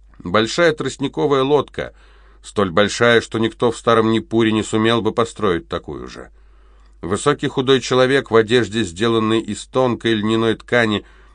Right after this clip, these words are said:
и украшенной золотыми пластинами. На голове его шлем из жёлтого металла, за поясом тяжёлый топор. Он вяло пошевеливает рулевым веслом. Тем не менее, лодка быстро идёт поперёк течения великой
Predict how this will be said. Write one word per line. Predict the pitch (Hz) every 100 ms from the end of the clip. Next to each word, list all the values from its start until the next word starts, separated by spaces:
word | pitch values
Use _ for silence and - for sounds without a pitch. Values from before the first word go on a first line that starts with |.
| -
и | 107
украшенной | 104 107 113 - 107 104
золотыми | 85 101 95 107 98
пластинами. | 95 95 - 107 80 58 60 - - - - _ _ _
На | 101 104
голове | 123 147 160 156
его | 147
шлем | 147 - 143 143 101
из | - 95
жёлтого | 78 82 104 92 101
металла, | 98 98 110 101 90 85 78 - _ _ -
за | 87 104
поясом | 117 120 110 - 113 104 87 -
тяжёлый | 107 90 98 90 87
топор. | 110 - 113 82 - _ _ _ _ _ -
Он | 131 127
вяло | 101 117 117 113 110 98 -
пошевеливает | 101 - 110 110 104 104 104 -
рулевым | 101 101 104 104 101
веслом. | 90 92 - 98 80 71 - _ _ - -
Тем | 120
не | 123
менее, | 139 156 143 139
лодка | 139 135 -
быстро | 120 123 117 - 113 110
идёт | 92 110 -
поперёк | 101 107 104 -
течения | 101 95 104 98 95
великой | 92 92 95 95